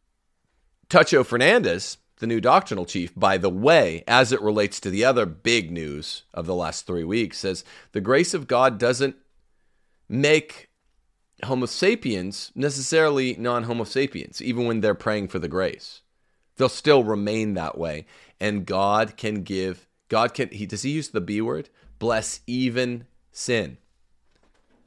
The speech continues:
Uh, it, it's a translation, and that's a ru-, a very rough translation, but I believe it's in chapter eight of the Mystical Passion.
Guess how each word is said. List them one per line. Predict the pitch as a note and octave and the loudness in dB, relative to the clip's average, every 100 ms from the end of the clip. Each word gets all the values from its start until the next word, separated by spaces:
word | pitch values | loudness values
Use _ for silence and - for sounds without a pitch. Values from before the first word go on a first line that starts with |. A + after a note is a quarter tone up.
| _ _ _ _ _ _ _ _ | _ _ _ _ _ _ _ _
Uh, | A2 A2+ | 0 2
it, | B2 A2+ | 0 -2
it's | A#2+ | -4
a | - | -4
translation, | - D3+ D3 G#2+ B2 C3+ C3+ C#3+ | -2 0 0 0 2 4 4 0
and | C3 A#2 | 2 2
that's | A#2 - | 2 2
a | |
ru-, | F#2+ F#2+ | 2 4
a | A2+ G#2 | 4 4
very | G2+ A2 G2 | 4 4 4
rough | F#2+ G#2 | 2 0
translation, | - A#2+ A#2 A#2+ A#2+ A#2+ A2+ | 0 -2 2 2 2 0 0
but | G2 - _ _ _ - | 0 -2 _ _ _ -8
I | F#2+ | -2
believe | A2 C#3 D3+ | 4 4 4
it's | C#3 | 0
in | A#2+ | -2
chapter | - B2 - G2 - - | 2 2 2 -6 -4 2
eight | B2 F#2 - - _ _ _ - | 2 2 -6 -20 _ _ _ -4
of | G2 | -2
the | |
Mystical | G#2+ G#2+ A2 G#2 | -2 -4 -2 -4
Passion. | F#2 G#2 G2+ - D2+ | 2 2 2 -2 -10